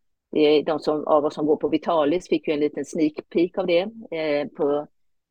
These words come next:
eh, ett av, av, av utställarna där. Det är ju helt fantastiskt, för då kan vi ju verkligen koncentrera oss på patientmötet och inte på att svara på ett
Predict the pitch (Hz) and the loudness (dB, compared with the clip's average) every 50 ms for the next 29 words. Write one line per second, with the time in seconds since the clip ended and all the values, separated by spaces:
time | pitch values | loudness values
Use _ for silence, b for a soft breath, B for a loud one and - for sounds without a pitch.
0 | - - - - 147 147 143 143 147 - - 151 156 - - 151 147 - 156 151 | -14 -8 -2 0 2 2 2 0 0 -2 -2 -4 -4 -2 -2 -2 -2 0 -2 -2
1 | - - - 156 151 - - - - 160 - - - 170 151 151 151 151 156 151 | -2 -2 -2 -2 -2 -2 -4 -4 -4 -4 -4 -2 -2 0 0 0 0 0 -2 0
2 | 143 139 143 147 160 165 165 170 165 147 - - 160 151 190 143 139 - - 165 | 0 0 2 2 2 0 2 0 0 -2 -2 -4 -6 -4 -2 -4 -4 -2 -4 -4
3 | 151 - - 180 165 170 156 - - 190 170 151 151 165 175 160 - 170 143 - | -4 -2 -2 0 2 2 2 2 0 -2 0 0 0 2 0 0 0 -4 -4 -4
4 | 160 147 - 170 - 151 151 139 139 139 - - - 156 - - 190 196 185 160 | -4 -4 -4 -6 -2 0 2 2 2 2 -2 -4 -6 -6 -4 -2 -4 -4 -4 -6
5 | - - 170 160 175 190 - 175 - - 185 170 - - 156 - 165 143 143 - | -10 -8 -6 -4 -4 -4 -4 -4 -2 -2 -2 -2 -4 -8 -4 2 2 2 2 2
6 | _ _ _ _ _ _ _ _ - - - - 175 160 147 - - 143 - | _ _ _ _ _ _ _ _ -10 -10 -6 0 2 2 4 4 2 -2 -4